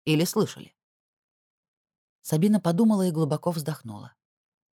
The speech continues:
«Отступать уже поздно. Ты справишься. Ты в долгу перед Снейдером». В тот день в ходе расследования так называемой «сказки о смерти»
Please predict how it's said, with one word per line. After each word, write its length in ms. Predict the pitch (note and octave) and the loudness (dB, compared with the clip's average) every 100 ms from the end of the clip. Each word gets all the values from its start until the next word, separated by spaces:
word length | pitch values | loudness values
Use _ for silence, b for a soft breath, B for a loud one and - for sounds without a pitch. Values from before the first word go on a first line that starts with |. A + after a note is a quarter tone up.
| _ _ - | _ _ -14
«Отступать 600 | D#3 - G3 - A#3 D3 | -10 -8 -8 -4 -4 -4
уже 200 | C#3 C#3+ | -6 -6
поздно. 560 | - F#2 - - - _ _ _ _ - | -8 -10 -10 -12 -14 _ _ _ _ -4
Ты 100 | A#3+ | -4
справишься. 540 | - C3 - - - _ _ _ _ _ | -2 -8 -6 -10 -10 _ _ _ _ _
Ты 120 | - D#3+ | -4 -2
в 60 | |
долгу 360 | D#3 C#3+ D3 F#3+ | 0 0 0 -2
перед 240 | D3+ B2+ | -2 -8
Снейдером». 500 | - A#2+ A#2 - - _ _ _ _ _ _ _ _ _ _ _ _ _ _ _ | -6 -8 -8 -12 -18 _ _ _ _ _ _ _ _ _ _ _ _ _ _ _
В 100 | - | -4
тот 240 | - C4 G3 | 2 2 4
день 340 | F#3+ G#3+ A3 | 2 2 0
в 60 | - | -6
ходе 280 | - F3 | -2 0
расследования 760 | F3 E3+ - F#3 G3+ G3+ G3+ F#3 | 0 0 -2 0 0 2 2 0
так 240 | - E3+ | 0 -2
называемой 640 | F3+ E3+ F3+ E3+ D#3+ D#3 - | 0 0 2 2 2 -2 -6
«сказки 420 | - - D#3 - | -10 -4 -6 -2
о 100 | D3+ | -2
смерти» 500 | D3 F3 F3+ F3 A#3+ | 0 2 0 0 -6